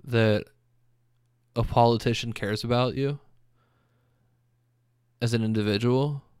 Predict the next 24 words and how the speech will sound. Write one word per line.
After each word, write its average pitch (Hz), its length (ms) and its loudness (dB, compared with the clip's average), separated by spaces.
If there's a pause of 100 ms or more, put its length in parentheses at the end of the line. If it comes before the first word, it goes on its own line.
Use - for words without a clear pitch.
(300)
and 117 140 -2
not 110 180 0
just 113 160 0
your 113 140 2
vote 110 360 0 (180)
or, 113 280 -2
or 113 140 -2
your 107 180 0
influence, 131 720 -4 (1900)
message 170 480 0
me. - 300 -8 (1200)
Because 131 580 6 (140)
I 196 160 2
am 165 140 4
truly 185 420 2
curious 113 720 0 (380)
on 110 100 -4
how 135 220 4
you 135 180 4
think 117 460 -6 (380)
D 120 180 4
J 127 180 10
T 107 420 4 (1500)
or, 110 720 4